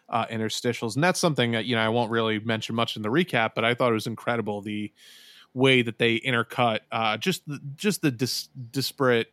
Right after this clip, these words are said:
uh, scenes. You know, you'd r-, just randomly have the piano player involved, like,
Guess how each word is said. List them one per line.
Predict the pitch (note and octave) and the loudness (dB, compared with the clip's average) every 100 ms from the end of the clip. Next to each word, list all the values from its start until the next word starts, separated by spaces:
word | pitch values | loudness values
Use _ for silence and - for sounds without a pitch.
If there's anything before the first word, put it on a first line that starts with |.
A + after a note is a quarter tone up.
| - | -2
uh, | A#2+ A2 G#2+ G#2+ G#2 | 0 0 0 -4 -4
scenes. | - - B2+ A#2+ A#2 A#2 G#2+ - | -4 0 0 0 0 -2 -4 -4
You | A2+ | -4
know, | G#2+ | -2
you'd | G#2 G#2 A2+ | -4 -6 -10
r-, | |
just | A2+ A2+ | -8 -6
randomly | A#2+ A2 G#2+ A2 | -4 -4 -4 -4
have | G#2 G2 | -4 -6
the | A2 | -10
piano | - A2 G#2+ A2 | -8 -4 -4 -4
player | - G#2+ G#2+ G#2 | -4 -2 0 0
involved, | G#2 G2+ G#2 - | -2 -2 -4 -2
like, | B2+ | -2